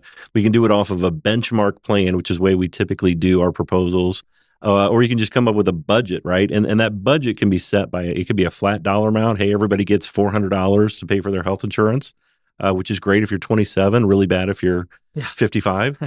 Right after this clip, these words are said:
Speaker 2: <laughs>
Speaker 1: But, um, but you can set it that way, or you can set it to different age bands. So, hey, everybody that's, uh,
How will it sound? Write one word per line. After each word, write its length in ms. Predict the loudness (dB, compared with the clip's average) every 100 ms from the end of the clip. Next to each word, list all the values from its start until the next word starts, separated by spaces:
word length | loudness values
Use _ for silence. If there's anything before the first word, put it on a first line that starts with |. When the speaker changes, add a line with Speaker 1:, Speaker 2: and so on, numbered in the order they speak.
| -8 -10 -2
Speaker 2:
<laughs> 40 |
Speaker 1:
But, 280 | 2 2 0
um, 400 | -2 0 -2 -4
but 160 | -2 0
you 80 | 2
can 140 | 0
set 180 | 0 0
it 80 | 0
that 220 | 0 0
way, 240 | 0 2
or 160 | 4 2
you 60 |
can 160 | 4 0
set 260 | 0 0 0
it 120 | -2
to 60 |
different 380 | -2 -2 -2 -2 0
age 320 | 2 2 0
bands. 400 | 0 0 -2 -2
So, 180 | 0 2
hey, 200 | 2 2
everybody 420 | 0 0 0 0
that's, 320 | -4 -6 -8
uh, 320 | -6 -4 -4